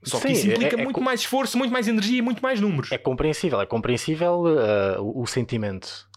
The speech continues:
Speaker 2: Mas agora, achar-se que é possível, pá, eu, eu não,
Speaker 1: Nestes
Speaker 2: Eu,
Speaker 1: contornos que eu acabei de dizer
Speaker 2: sim.
Speaker 1: é. Só que essa, só que não é essa gente que se quer mobilizar para isso.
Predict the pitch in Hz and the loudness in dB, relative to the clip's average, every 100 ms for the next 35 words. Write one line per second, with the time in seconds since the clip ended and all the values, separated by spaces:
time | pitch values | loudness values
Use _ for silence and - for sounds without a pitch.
0 | _ _ _ _ _ - 101 104 123 113 | _ _ _ _ _ -10 -4 0 2 2
1 | 104 110 - 127 113 - - - - - | 0 -4 -4 -2 -2 -4 -12 -16 -12 -2
2 | 135 127 104 - - - - - 127 135 | 2 2 2 -2 -6 -6 -8 -4 -2 0
3 | 120 90 - - - - - - - - | 0 -2 -8 -20 -20 -20 -20 -20 -20 -20
4 | - _ - 117 87 85 90 90 92 92 | -20 _ -8 -4 -2 -2 -2 -4 -4 -4
5 | 87 87 87 - - - - - _ _ | -6 -8 -12 -16 -20 -20 -20 -20 _ _
6 | _ - 139 139 - 143 165 - 175 180 | _ -2 0 0 0 0 -2 -2 -2 0
7 | 196 240 381 381 403 - - 135 135 160 | 0 2 2 2 -2 -6 -6 -4 -2 -2
8 | 160 - 156 147 156 170 170 160 190 202 | -4 -6 -4 -2 0 0 0 0 0 -2
9 | - 262 254 262 269 269 370 269 - | -4 -4 -2 -2 0 -2 -2 -2 -4